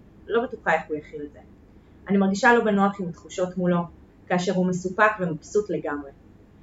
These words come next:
מצד שני, יש לי צרכים אחרים. אני מנסה למצוא איך לממש את המחשבות שלי מבלי לפגוע בו בדרך, וגם להצליח לשמור על עצמי ועלינו מבלי לאבד איזון ואף את הטוב שיש לנו.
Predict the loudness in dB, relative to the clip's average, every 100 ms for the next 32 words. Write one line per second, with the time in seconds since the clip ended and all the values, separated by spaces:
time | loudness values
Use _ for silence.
0 | -12 -6 -2 -2 2 2 2 2 0 -2
1 | -8 -8 -2 -2 0 -2 -2 -6 -16 -20
2 | -20 -20 -20 -6 -2 0 0 2 4 2
3 | 2 0 0 -4 -4 -4 -4 -2 -2 -2
4 | -6 -10 -8 -6 -4 -2 -2 -2 -2 -2
5 | -4 -6 -4 -8 -12 -16 -16 -20 -20 -20
6 | -20 -20 -6 2 4 4 4 0 -2 -2
7 | -4 -4 0 0 0 0 2 2 2 2
8 | 2 0 -2 0 0 0 -2 -2 -2 -2
9 | -4 -6 -10 -8 -2 -2 -2 -16 -20 -14
10 | -14 -8 -10 -10 -20 -20